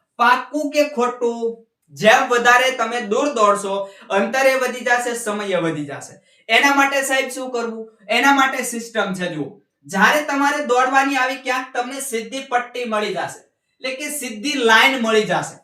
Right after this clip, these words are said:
લંબગોળ હોય એટલે દોડવાનું સીધું આવશે. સીધું દોડવાનું આવે ત્યાં તમારે સહેજ બહાર નીકળી અને દોડવા માંડવાનું. એટલે તમને જો અહીંયા તમારું અંતર ક્યાંય ન વધે, અહીંયા અંતર ન વધે,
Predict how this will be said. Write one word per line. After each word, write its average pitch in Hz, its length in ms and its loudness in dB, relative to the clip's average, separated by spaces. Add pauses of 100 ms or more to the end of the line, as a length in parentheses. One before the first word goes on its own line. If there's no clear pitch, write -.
(160)
લંબગોળ 240 520 6
હોય 269 180 6
એટલે 262 200 0 (140)
દોડવાનું 240 560 4
સીધું 185 400 -2
આવશે. 143 280 -6 (360)
સીધું 254 560 0
દોડવાનું 269 480 6
આવે 254 200 2
ત્યાં 247 220 -2
તમારે 233 340 0
સહેજ 294 420 2 (140)
બહાર 226 320 6
નીકળી 311 400 -4 (380)
અને 220 120 -2 (140)
દોડવા 269 460 6
માંડવાનું. 220 520 0 (320)
એટલે 269 240 0 (120)
તમને 254 340 -4 (240)
જો 247 160 0
અહીંયા 233 320 -4
તમારું 262 340 2
અંતર 262 240 -6 (140)
ક્યાંય 233 260 -4
ન 202 80 -4 (160)
વધે, 151 240 -8 (160)
અહીંયા 254 320 0
અંતર 262 240 -4
ન 214 100 -2 (200)
વધે, - 240 -6